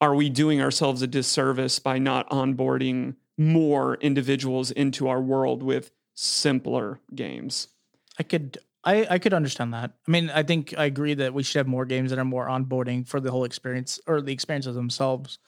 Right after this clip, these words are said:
Speaker 2: Don't get me wrong. And I, I could understand, like, I mean, one of the biggest examples that I remember that was very popular is when the,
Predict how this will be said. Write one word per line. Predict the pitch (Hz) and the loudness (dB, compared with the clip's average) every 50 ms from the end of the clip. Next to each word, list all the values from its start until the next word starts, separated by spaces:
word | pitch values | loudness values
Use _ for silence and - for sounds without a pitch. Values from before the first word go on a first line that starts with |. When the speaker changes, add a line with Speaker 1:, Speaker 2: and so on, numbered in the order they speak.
| _ - - - - - - _ _ _ | _ -20 -20 -20 -20 -20 -20 _ _ _
Speaker 2:
Don't | 156 156 151 | 2 4 4
get | 147 135 | 4 4
me | 131 | 2
wrong. | 123 123 127 127 123 123 123 120 - _ _ _ _ _ _ _ _ _ _ _ _ _ - | 2 2 2 2 0 0 -2 -6 -8 _ _ _ _ _ _ _ _ _ _ _ _ _ 0
And | 190 202 | 2 2
I, | 208 175 175 | 4 4 4
I | 202 | 4
could | 214 - 277 269 | 4 4 4 4
understand, | 262 247 240 214 - 170 165 202 165 135 | 4 4 4 4 4 4 4 4 4 2
like, | 131 135 - - | 2 0 -2 0
I | 151 143 | 2 2
mean, | 143 139 139 | 4 4 4
one | 143 147 | 4 4
of | 156 | 4
the | 160 143 | 4 2
biggest | 147 147 147 143 143 | 2 2 2 2 2
examples | 160 139 131 139 143 151 151 151 135 | 0 0 2 2 2 4 2 2 2
that | 139 135 | 2 2
I | 135 147 | 4 4
remember | 151 151 151 147 143 143 143 139 | 4 4 4 4 4 2 2 2
that | 135 | 0
was | 135 131 123 | -2 -2 -2
very | 135 143 147 165 170 165 | 0 2 2 2 2 0
popular | 165 - - 156 151 156 156 139 135 123 | 0 0 0 0 2 2 0 0 0 0
is | 127 131 120 - | -2 -2 -4 -2
when | 147 143 139 135 131 131 131 131 | -2 -2 0 0 -2 -2 -2 -2
the, | 131 131 131 131 131 131 131 | -2 -4 -2 -2 -4 -4 -6